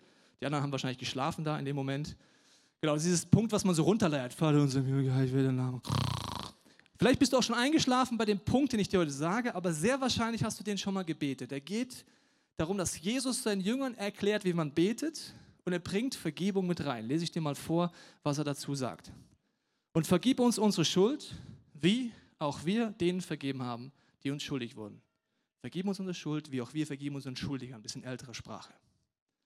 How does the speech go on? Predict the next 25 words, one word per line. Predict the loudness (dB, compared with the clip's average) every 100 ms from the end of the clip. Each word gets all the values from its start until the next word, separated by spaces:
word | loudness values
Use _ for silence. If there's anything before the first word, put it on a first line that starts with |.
| _ _ _ _ _ _
Das | -2 -2
Kleingedruckte | 0 0 0 -2 -2 -2
dieses | -4 -4
Gebetes, | -2 0 0 -4 -10 -10
das | -14 -14 -18 -20 _ _ _ _ _ _ -10
man | -8
dir |
vielleicht | -6 -6 -6
hätte | -6
sagen | 0 0 0 -4
müssen, | -6 -6
bevor | -6 -2 -2
du |
es | -2
betest, | -6 -2 -2 -2 -10 -20 -20 _ _ _ _ _ _ _ _ -4
bedeutet | 2 4 4 2 -8 -12 -18 _
das | -2 0 0
Wort | -2 4
"wie". | 4 4 -2 -20 -20 -20 -20 _ _ _ _ _ _ _ 2
Das | 4
Wort | 4 2 2
"wie" | 4 4
heißt | 4 2 2 -6
im | -4
Urtext | 0 0 0 -2 -2